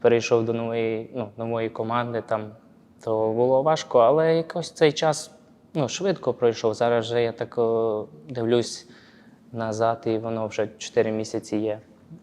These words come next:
Якось, ну, я кажу, з підтримкою рідних, близьких, там, я підтримкою команди, тренерів, як там, е,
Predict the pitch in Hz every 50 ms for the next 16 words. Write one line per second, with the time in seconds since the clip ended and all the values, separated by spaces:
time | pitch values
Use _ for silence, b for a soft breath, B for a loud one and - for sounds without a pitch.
0 | - - 120 123 123 123 123 - - 147 143 - - - 151 135 120 - - 120
1 | 110 113 110 - - - 110 - - 127 123 120 117 - 117 113 113 113 120 123
2 | 120 117 113 107 104 107 107 107 113 - - - 113 104 - - - 104 104 101
3 | 101 101 104 104 - - - - - _ - - - - - 143 131 117 113 113
4 | 117 113 120 - - _ _ _ B B B B B B B B - - - -
5 | 113 107 104 - 107 104 98 - 104 107 110 117 123 117 113 107 107 101 98 98
6 | - 110 104 101 98 101 110 120 117 110 107 104 98 95 - - - 98 98 101
7 | 98 101 104 104 101 101 101